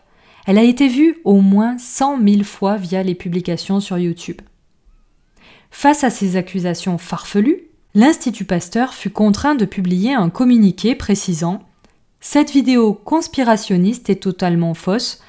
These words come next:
L'Institut Pasteur n'a pas inventé le covid dix-neuf ni le virus à son origine, le sars cov deux.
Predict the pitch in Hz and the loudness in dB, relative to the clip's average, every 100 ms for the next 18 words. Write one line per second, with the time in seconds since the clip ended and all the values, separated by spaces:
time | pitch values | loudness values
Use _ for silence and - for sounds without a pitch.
0 | _ _ _ 208 220 226 226 202 220 214 | _ _ _ 2 2 2 -4 -6 -2 0
1 | 202 - 214 208 185 165 165 208 190 185 | 0 0 0 0 -2 -4 -2 -2 0 -2
2 | 180 175 175 202 196 165 160 - 170 175 | -2 -2 -2 0 0 0 -6 -6 -6 -6
3 | 160 170 190 226 269 208 185 180 170 190 | -8 -4 0 0 2 2 4 2 2 2
4 | 196 202 190 165 180 180 185 170 170 269 | 2 0 -2 -4 0 0 2 0 0 0
5 | 302 - _ - 196 - 220 214 - 180 | -2 -12 _ -2 -2 0 -4 -4 -2 -4
6 | 160 175 170 | -2 -6 -6